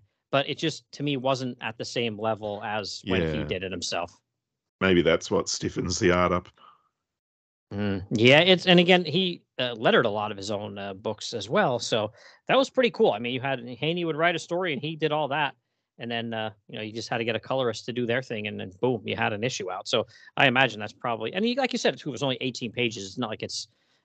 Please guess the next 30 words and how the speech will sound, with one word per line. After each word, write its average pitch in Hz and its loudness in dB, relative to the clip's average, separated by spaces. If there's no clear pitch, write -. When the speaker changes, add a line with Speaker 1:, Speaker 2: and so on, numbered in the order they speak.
Speaker 1:
twenty-three, 120 0
twenty-four, 113 0
twenty-five 110 -2
pages. 107 2
It 120 -4
was, 101 -6
you - -4
know, 95 -4
they 127 2
could 127 -4
probably 110 2
knock 104 -2
these 107 -4
out 92 -2
pretty 90 -8
quick. - -8
Speaker 2:
Mm, 107 0
yeah, 76 -6
yeah. 135 -12
Speaker 1:
Mm. 101 -4
Speaker 2:
Good 160 4
stuff. - 4
Enjoyable. 101 6
Speaker 1:
Yeah. 381 8
Big, 196 2
big 185 0
time 123 2
fun 110 -4
issue. 98 -8
Yeah, 107 -2